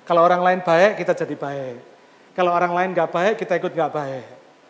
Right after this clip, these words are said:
Selalu dalam setiap konseling suami istri, kadang-kadang selalu ketemu begini. "Habis, Pak, dia nggak berubah.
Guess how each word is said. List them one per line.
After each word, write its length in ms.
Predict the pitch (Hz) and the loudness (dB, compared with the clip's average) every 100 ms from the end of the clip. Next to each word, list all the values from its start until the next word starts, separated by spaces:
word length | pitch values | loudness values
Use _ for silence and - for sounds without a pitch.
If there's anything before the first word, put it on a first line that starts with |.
| _ _ _ - | _ _ _ -18
Selalu 400 | - 185 202 220 | -4 0 2 2
dalam 240 | 180 175 | 2 0
setiap 320 | 175 - 196 | -2 -4 -2
konseling 560 | 190 190 202 196 196 190 | -2 -6 -4 -4 -4 -6
suami 400 | - 180 185 190 | -2 -2 -2 -6
istri, 220 | 180 190 | -6 -6
kadang-kadang 500 | 208 175 170 170 180 | -4 -4 -4 -4 -6
selalu 320 | 175 180 214 | -4 -2 0
ketemu 280 | 226 226 190 170 | -2 -2 -4 -4
begini. 300 | 147 131 110 - - - | -6 -8 -12 -20 -20 -6
"Habis, 320 | 226 185 247 | -4 -2 -2
Pak, 240 | 247 196 156 | 0 0 0
dia 80 | |
nggak 160 | 226 185 | 0 0
berubah. 480 | 165 165 135 156 | -2 -4 -4 -6